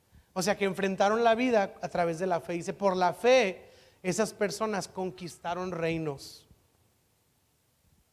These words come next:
O sea, conquistaron reinos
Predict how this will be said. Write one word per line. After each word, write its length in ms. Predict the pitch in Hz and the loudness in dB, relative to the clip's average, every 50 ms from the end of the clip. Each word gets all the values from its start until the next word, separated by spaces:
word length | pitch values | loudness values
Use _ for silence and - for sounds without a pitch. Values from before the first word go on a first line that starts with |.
| _ _ _ _ _ _ _ _ _ _ _ _ _ _ _ _ _ _ _ _ _ _ _ _ _ _ _ _ _ _ _ _ _ _ _ _ _ | _ _ _ _ _ _ _ _ _ _ _ _ _ _ _ _ _ _ _ _ _ _ _ _ _ _ _ _ _ _ _ _ _ _ _ _ _
O 120 | - 160 | -12 -10
sea, 260 | 160 - 202 196 180 - | -6 0 0 0 0 0
conquistaron 680 | - 165 160 156 - 170 - - - 175 190 226 233 | -2 -4 -4 -6 -8 -12 -10 -4 -2 0 0 0 -2
reinos 760 | 214 196 202 208 220 226 240 262 269 - - - - - - | -2 -2 0 0 0 0 0 0 0 0 -4 -8 -10 -14 -20